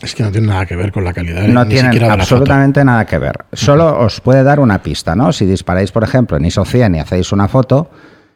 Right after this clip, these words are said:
Speaker 2: eh, y ese raw pesa muy poco, probablemente la cantidad de tonos y el contraste, pues, bueno, sea,
Speaker 1: Ujú.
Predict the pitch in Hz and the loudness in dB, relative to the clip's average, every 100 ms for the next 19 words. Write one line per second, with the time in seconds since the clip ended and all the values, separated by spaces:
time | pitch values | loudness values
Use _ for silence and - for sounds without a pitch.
0 | _ - 98 90 82 80 - 98 98 - | _ -6 -2 0 0 0 0 0 0 0
1 | 110 98 123 110 95 113 101 107 123 110 | 0 2 2 2 -2 0 0 2 0 0
2 | 131 85 85 90 90 98 104 117 80 80 | 0 0 0 0 0 0 0 -2 -2 -6
3 | 80 85 90 95 95 - 110 95 80 80 | -4 -2 0 0 0 0 2 2 0 -2
4 | 80 82 - 98 95 - 113 110 - 69 | -2 -2 -2 -2 -2 0 0 0 -4 -8
5 | - - - _ _ _ - 80 - 104 | -10 -18 -20 _ _ _ -8 -6 -6 -10
6 | - 76 78 78 71 67 - - - | -10 -6 -2 -2 -2 -6 -12 -20 -16